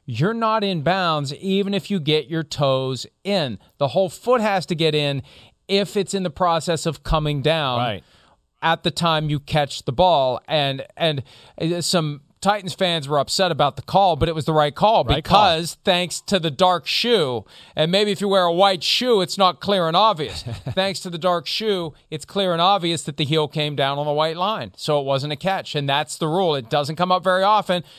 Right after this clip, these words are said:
Speaker 1: 'cause it's rare that you've got a guy up on his toes facing inward
Speaker 2: Right.
Speaker 1: with his feet, co-, his heels coming down behind them. But if the heels don't come in, you're not in.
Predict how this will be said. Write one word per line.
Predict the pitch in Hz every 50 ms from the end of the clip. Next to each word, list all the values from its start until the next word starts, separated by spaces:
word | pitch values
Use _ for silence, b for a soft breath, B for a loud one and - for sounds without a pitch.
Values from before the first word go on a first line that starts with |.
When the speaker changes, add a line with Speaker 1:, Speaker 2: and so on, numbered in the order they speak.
| B B B
Speaker 1:
'cause | - 175 147
it's | 160 151 - -
rare | 180 190 190 185
that | 175
you've | 170 156
got | 170 170 160
a | 160
guy | 147 170 160 156
up | 147 -
on | 156 151 139
his | 127 -
toes | - - 196 196 175 160 156 151 143 - b b b b b
facing | _ - - 196 185 151 - 160 156 160
inward | 196 220 214 175 151 143 143 139 131
Speaker 2:
Right. | 113 120 127 113 92 - _ -
Speaker 1:
with | 160 165 156
his | 170 147 -
feet, | - - 202 185 143 -
co-, | - 196
his | 165 180 156 160 151 -
heels | - 202 202 196 175 -
coming | - 185 170 156 156
down | 139 160 156 147 135
behind | 131 123 110 156 185 196 190 165
them. | 143 139 135 123 b b b b b _
But | - 127
if | 123 -
the | 131
heels | 143 165 160 147
don't | 143 156 151 135
come | - 151 156 170
in, | 180 175 151 131
you're | 117 123 110 117
not | 120 120 117 120
in. | 123 113 95